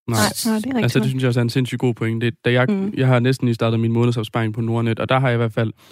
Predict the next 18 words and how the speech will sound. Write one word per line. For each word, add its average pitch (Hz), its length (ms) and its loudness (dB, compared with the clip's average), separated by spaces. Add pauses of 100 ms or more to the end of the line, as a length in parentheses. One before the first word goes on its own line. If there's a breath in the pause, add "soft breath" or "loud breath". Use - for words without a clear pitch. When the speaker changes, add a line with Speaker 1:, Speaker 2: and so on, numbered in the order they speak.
(320 soft breath)
Speaker 1:
puttet 120 160 0
nogle 110 140 0
penge 117 320 0
i, 110 60 0
øh, 104 120 0
nogle, 113 320 -4
øh, - 200 -4
nogle 113 160 0
fonde, 120 280 0
der 117 80 2
investerer 107 540 -2
i, 107 180 -4
øh, 107 280 -2 (120)
i 117 100 0
asiatiske 117 560 0
markeder, 113 380 0
fordi 113 320 -2
at 113 180 -2